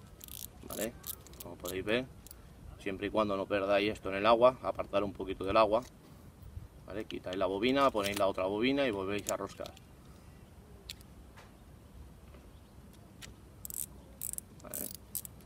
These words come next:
Esto es lo que es el freno delantero. En el freno trasero es mucho más rápido. En el freno trasero, por ejemplo,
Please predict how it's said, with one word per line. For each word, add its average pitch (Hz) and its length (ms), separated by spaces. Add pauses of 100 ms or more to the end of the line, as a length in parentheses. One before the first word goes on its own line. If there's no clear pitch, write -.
(160)
Esto - 180
es 113 60
lo 107 140
que 104 80
es - 100
el 110 80
freno 107 240
delantero. 95 460 (1120)
En 104 100
el 104 100
freno 127 280
trasero 123 420
es 104 80
mucho 107 240
más - 160
rápido. 98 300
En 85 80
el - 40
freno 104 320
trasero, 104 400
por 104 140
ejemplo, 110 480